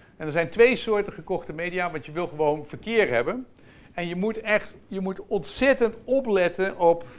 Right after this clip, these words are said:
ja, verklote woord, maar statistieken. Hoeveel mensen komen op je website? Hoeveel gaan ze daarna meteen weer weg? Dat zou dan,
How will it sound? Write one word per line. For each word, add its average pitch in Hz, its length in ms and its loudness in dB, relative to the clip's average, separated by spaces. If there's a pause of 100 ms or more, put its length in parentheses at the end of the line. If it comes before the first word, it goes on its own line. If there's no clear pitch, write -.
(120)
ja, 139 220 -4
verklote 196 500 4
woord, 147 260 0
maar 151 160 0
statistieken. 160 680 0 (420)
Hoeveel 262 400 4
mensen 254 300 2
komen 247 320 6
op 226 100 0
je 196 100 -2
website? 131 480 -2 (260)
Hoeveel 214 260 2
gaan 208 220 4
ze 185 120 -6
daarna 185 300 2
meteen 202 320 -2
weer 175 160 0
weg? 113 300 -4
Dat 120 140 -14
zou 147 180 -6
dan, 147 220 -6